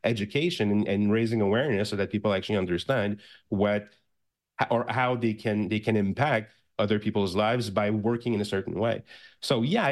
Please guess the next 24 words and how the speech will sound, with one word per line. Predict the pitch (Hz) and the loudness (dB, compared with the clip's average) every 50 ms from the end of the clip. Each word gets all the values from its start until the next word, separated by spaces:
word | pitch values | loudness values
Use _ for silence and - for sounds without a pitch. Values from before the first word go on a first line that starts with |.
| 151 143 | 0 0
I, | 143 | 0
and, | 151 - 151 170 156 143 165 170 151 | 0 0 0 0 0 0 0 0 0
and | 151 160 165 156 131 - | 0 0 0 0 -2 -2
certainly | - 226 233 220 147 131 127 123 123 123 120 - - - _ _ | -2 -2 0 2 2 2 4 2 2 0 -2 -4 -10 -18 _ _
younger | 123 135 143 - 175 165 | -2 0 0 2 0 0
generations | 135 139 127 131 127 131 135 127 - - 151 151 - | 0 0 0 2 2 0 0 0 0 -2 -2 -2 -2
are | - 120 123 | 0 0 0
much | 127 127 131 143 147 - - | 2 2 0 0 0 -2 -2
more | 147 135 131 127 | -2 -2 0 -2
sensitive | 120 - - 110 107 117 120 - 160 160 175 185 185 175 151 - - | -2 -4 -2 -2 -2 -2 -2 -2 -2 0 0 0 0 -2 -4 -8 -6
to | - 156 | -2 -2
this | 147 127 131 127 - - | 0 2 0 0 0 0
idea | 123 123 123 123 123 147 135 | 0 0 0 0 0 0 0
of | 120 | 0
inclusivity | 123 123 120 - 127 117 117 - - 104 117 135 165 202 233 233 - - - - - _ - | 0 -2 -2 0 -2 -2 0 0 0 0 2 2 2 0 0 -2 -4 -10 -20 -20 -18 _ -4
that, | 110 120 120 120 127 127 123 - - _ _ | 0 0 2 2 2 0 -2 -6 -12 _ _
say, | - - 160 147 | -8 -4 -2 0
even | 110 120 123 143 127 | 0 0 2 2 2
my | 107 110 143 175 | 2 2 2 0
generation | 143 127 95 87 85 85 - 85 - | 0 -2 0 0 -2 -2 -4 -6 -6
was. | 80 - - - | -4 -4 -2 -2
So | 127 117 - | -2 -2 0
I'm, | 123 120 120 - - | 0 0 0 0 0
I'm | 117 117 123 123 120 113 | 0 0 2 2 0 -2